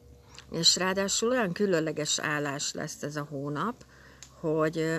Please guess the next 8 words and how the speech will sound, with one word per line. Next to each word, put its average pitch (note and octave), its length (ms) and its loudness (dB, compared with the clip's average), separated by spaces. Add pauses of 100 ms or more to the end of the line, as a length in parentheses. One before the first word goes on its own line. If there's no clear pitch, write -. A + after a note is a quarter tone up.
mindenféleképpen, C#3 1500 2
nagyon F#3+ 320 2
sokat D3 320 -4
beszéltem C#3 500 -4
már, C#3 160 -6
tudom, D3+ 300 -6
a, D3 120 -4
a C#3+ 560 -6